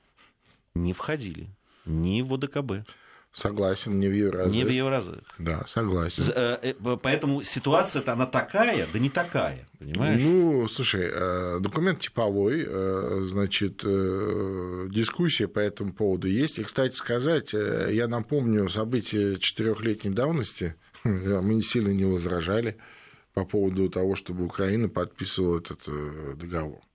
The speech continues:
Speaker 2: Мы не возражали вообще ни разу. Единственная наша просьба была, ну, определенных консультаций, касаемых двусторонних отношений, постольку, поскольку у нас там достаточно, ну, глубокие взаимопроникновения,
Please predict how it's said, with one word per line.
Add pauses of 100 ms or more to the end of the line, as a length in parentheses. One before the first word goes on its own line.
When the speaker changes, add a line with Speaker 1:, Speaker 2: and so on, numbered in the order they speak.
(120)
Speaker 2:
Мы
не
возражали
вообще
ни
разу. (600)
Единственная
наша
просьба
была, (400)
ну,
определенных
консультаций,
касаемых
двусторонних
отношений,
постольку,
поскольку
у
нас
там
достаточно,
ну,
глубокие
взаимопроникновения,